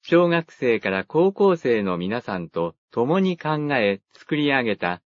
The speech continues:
この新たな居場所で、たくさんの夏の思い出が生まれることを願っています。家族やお友達と、もちろん一人でも、ぜひ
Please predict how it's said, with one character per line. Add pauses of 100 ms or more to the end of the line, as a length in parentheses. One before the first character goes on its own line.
(280)
こ
の
新
た
な
居
場
所
で、 (600)
た
く
さ
ん
の (160)
夏
の
思
い
出
が (120)
生
ま
れ
る
こ
と
を (100)
願
っ (180)
て
い
ま
す。 (1120)
家
族
や
お
友
達
と、 (400)
も
ち
ろ
ん
一
人
で
も、 (400)
ぜ
ひ